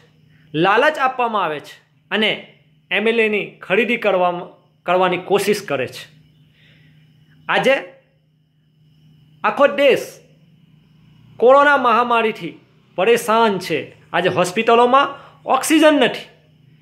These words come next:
આજે હોસ્પિટલોમાં વેન્ટિલેટર નથી, આજે કોરોના સિવાયની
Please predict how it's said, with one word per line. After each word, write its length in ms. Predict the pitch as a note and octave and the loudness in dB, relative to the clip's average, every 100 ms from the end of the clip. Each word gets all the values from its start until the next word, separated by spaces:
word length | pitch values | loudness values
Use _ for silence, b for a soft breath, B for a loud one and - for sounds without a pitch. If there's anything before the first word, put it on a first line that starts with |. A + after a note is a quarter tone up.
| b b b b b - | b b b b b -2
આજે 200 | A3+ A#3+ | 0 0
હોસ્પિટલોમાં 920 | - A#3+ - D4+ D4 D4 D4 D4+ G4+ - _ _ _ _ _ _ _ _ b b | 0 -4 -2 -2 0 2 2 0 -4 -12 _ _ _ _ _ _ _ _ b b
વેન્ટિલેટર 560 | F3 C#4 D#4 E4 E4 D4 | -2 0 0 0 0 0
નથી, 320 | B3+ F#3+ - - _ _ _ _ _ _ _ _ _ _ _ _ _ _ _ _ _ _ _ _ _ - | 0 -2 -6 -20 _ _ _ _ _ _ _ _ _ _ _ _ _ _ _ _ _ _ _ _ _ -4
આજે 340 | B3+ C#4 C#4+ E3 - | -2 0 0 -2 -6
કોરોના 380 | - A#3 C#4+ D4+ | -2 2 4 4
સિવાયની 580 | D4+ C4+ C#4 C4 A3+ B2 | 0 2 2 2 -2 -8